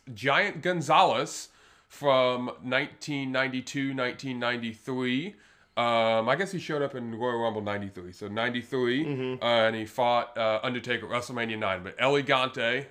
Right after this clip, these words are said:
Speaker 1: this was pre, uh, him going to W W F and wearing that awful, um, bodysuit. But yes,
Speaker 2: Okay.
Speaker 1: this is Elegante.
Speaker 2: And, uh, didn't you say he used to be an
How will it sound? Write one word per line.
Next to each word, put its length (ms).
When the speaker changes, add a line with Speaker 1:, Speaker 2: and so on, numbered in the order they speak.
Speaker 1:
this 260
was 260
pre, 680
uh, 360
him 240
going 400
to 220
W 340
W 340
F 360
and 260
wearing 280
that 220
awful, 600
um, 340
bodysuit. 540
But 140
yes, 140
Speaker 2:
Okay. 140
Speaker 1:
this 140
is 220
Elegante. 580
Speaker 2:
And, 260
uh, 300
didn't 200
you 40
say 520
he 200
used 300
to 60
be 280
an 80